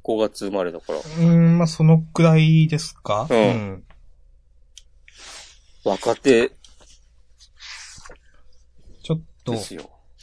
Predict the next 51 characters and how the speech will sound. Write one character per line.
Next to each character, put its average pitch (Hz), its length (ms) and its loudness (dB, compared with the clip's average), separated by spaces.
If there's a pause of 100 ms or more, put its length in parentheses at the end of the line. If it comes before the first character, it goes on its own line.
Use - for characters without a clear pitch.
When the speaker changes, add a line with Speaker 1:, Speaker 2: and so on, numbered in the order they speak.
(120)
Speaker 2:
あ 160 100 2
る 165 100 2
程 165 400 -2
度、 123 80 -2
押 113 60 -6
し - 80 -10
込 139 100 -6
ま 131 120 -2
ん 127 60 -8
さ 135 100 -6
ん 127 60 -6
が 127 80 -6
一 - 220 -4
息 - 140 -8
つ - 100 -8
い 120 40 -6
た 113 100 -8
私 110 280 -6
も 131 80 -4
喋 123 280 -2
ろ 127 80 -2
う 117 60 -4
か 110 120 -10
な 101 140 -6
と 90 100 -12
思 92 160 -12
う 87 40 -14
ん 85 60 -16
で 82 100 -16
す - 100 -14
が。 - 200 -18 (1400)
Speaker 1:
い 113 40 -12
や 110 60 -8
ー、 101 960 2 (760)
喋 123 220 0
っ 127 40 -2
ち - 120 0
ゃ 113 60 4
う？ 143 280 2 (1200)
Speaker 2:
い 185 100 0
い - 20 4
っ - 20 0
す - 220 -10
か？ 98 320 -10 (1160)
Speaker 1:
い 165 100 4
い - 20 6
っ 120 40 2
す - 160 -8
よ。 85 220 -8 (1800)
Speaker 2:
あ 143 340 -2
の 131 1120 -4